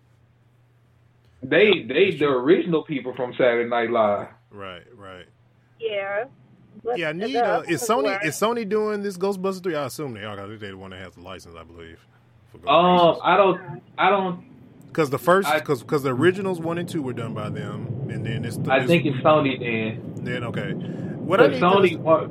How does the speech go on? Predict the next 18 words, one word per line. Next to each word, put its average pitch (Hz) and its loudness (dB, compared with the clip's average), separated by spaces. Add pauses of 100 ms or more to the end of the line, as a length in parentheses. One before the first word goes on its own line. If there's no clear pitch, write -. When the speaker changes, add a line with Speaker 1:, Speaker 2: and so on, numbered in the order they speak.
Speaker 1:
originally 156 6
Sony 156 4
wanted 147 -2
to 143 -4
go 139 2
Speaker 3:
I 131 6
thought - -6
Speaker 1:
wanted 622 2
Speaker 3:
it 571 -4
was 480 -2
Speaker 1:
to 508 -4
Speaker 3:
Warner 453 -2
Brothers. 240 -2 (360)
Oh. 247 -8 (400)
Speaker 1:
Is 151 4
it 160 6
Warner 165 6
Brothers? 170 4